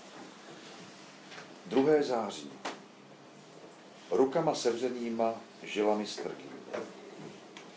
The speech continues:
V bracích dřevěné koráby pluly. Hrozila bouře, ale jen kráplo.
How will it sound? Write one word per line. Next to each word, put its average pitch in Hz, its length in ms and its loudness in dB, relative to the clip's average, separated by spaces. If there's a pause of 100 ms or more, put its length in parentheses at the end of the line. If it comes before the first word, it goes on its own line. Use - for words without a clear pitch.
(760)
V 90 120 -6
bracích 147 800 6
dřevěné 113 580 4
koráby 90 480 0
pluly. 76 420 -6 (720)
Hrozila 92 420 2
bouře, 82 420 -2 (680)
ale 110 200 8
jen 90 200 2
kráplo. - 460 -8